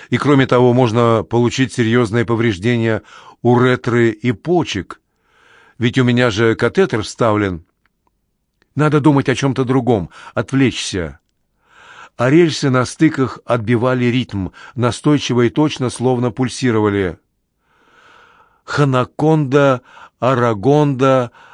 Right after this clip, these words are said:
анагента. Красным перцем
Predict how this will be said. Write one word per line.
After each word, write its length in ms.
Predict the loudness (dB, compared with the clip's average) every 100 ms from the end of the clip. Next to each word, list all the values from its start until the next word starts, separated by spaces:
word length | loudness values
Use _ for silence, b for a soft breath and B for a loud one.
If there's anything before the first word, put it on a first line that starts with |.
| B
анагента. 1120 | -2 0 -2 0 0 0 -2 0 2 2 -2 _ _ _ b b b b
Красным 600 | -2 0 0 0 -2 -2
перцем 680 | 0 0 0 -2 -4 -4 -4